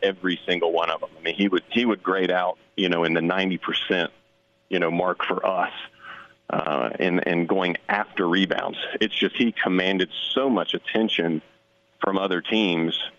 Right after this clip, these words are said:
The guys were just saying, "Look, don't let him get the ball." <laughs> You know, I mean, they would face block out, they'd grab hold, and, and, and finally, I think, you know, he's gonna be able to show how elite of a rebounder he is,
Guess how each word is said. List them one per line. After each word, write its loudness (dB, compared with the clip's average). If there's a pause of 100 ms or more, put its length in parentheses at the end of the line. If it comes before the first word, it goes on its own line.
(320)
The 0
guys 0
were -2
just -2
saying, 2
"Look, 0
don't 0
let 0
him 0
get -6
the -8
ball." -4 (640)
<laughs> -2
You 2
know, 2
I 0
mean, 2
they 2
would 0 (480)
face 0
block 0
out, -2
they'd -8
grab 0
hold, 0
and, -2
and, -2
and -2
finally, 0
I 0
think, -2 (500)
you 0
know, 2
he's 2
gonna 2
be 2
able 2
to 0
show 2
how 0
elite 0
of 0
a 2
rebounder 2
he -2
is, 2